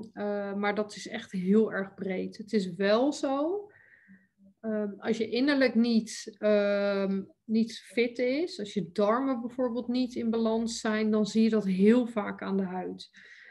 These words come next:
Ehm, heb je bijvoorbeeld, eh, eh, astmaklachten, dan heb je vaak, heb je een grotere kans op het hebben van eczeem bijvoorbeeld.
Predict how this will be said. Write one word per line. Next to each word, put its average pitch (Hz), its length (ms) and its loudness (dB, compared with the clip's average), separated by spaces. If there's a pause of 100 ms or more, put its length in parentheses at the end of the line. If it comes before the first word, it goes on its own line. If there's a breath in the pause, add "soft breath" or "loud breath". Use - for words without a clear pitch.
(100)
Ehm, 196 540 -2
heb 196 160 -12
je 196 100 -6
bijvoorbeeld, 196 640 0
eh, 190 120 -4 (200)
eh, 214 240 -6
astmaklachten, 208 1160 0
dan 208 200 2
heb 214 140 2
je 226 140 2
vaak, 220 460 -2
heb 208 180 0
je 220 100 6
een 196 80 4
grotere 240 520 4
kans 208 320 -4
op 214 100 -8
het - 80 -12
hebben 196 240 -2
van 196 280 -6
eczeem 226 460 2
bijvoorbeeld. 190 680 -8